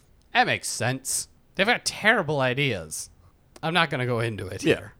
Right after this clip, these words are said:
Speaker 1: here. <laughs> But they've got terrible ideas. That just doesn't make sense.
Speaker 2: Yeah, haven't, uh, haven't started that one yet. I have it, uh,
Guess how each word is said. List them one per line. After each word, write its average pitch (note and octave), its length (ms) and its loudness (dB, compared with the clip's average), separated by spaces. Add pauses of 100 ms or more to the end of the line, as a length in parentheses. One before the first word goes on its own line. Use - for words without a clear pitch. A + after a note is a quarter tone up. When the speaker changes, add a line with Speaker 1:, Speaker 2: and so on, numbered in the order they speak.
(240)
Speaker 1:
here. - 100 -8
<laughs> - 200 -12 (340)
But A#2+ 120 -6
they've G3 180 0
got D#3 180 2
terrible A2+ 540 0
ideas. F2+ 680 -10 (440)
That G#2+ 120 -8
just C#3+ 180 -6
doesn't C3 380 0
make F#2+ 180 -10
sense. - 600 -4 (580)
Speaker 2:
Yeah, D#3 140 0
haven't, F3 360 2
uh, E3 300 0
haven't A#3+ 220 2
started A3 300 0
that A#2 140 4
one A#2 120 -4
yet. A2 200 -2
I C#3+ 100 -6
have C#3 180 -2
it, C#3 200 -4
uh, C#3 180 0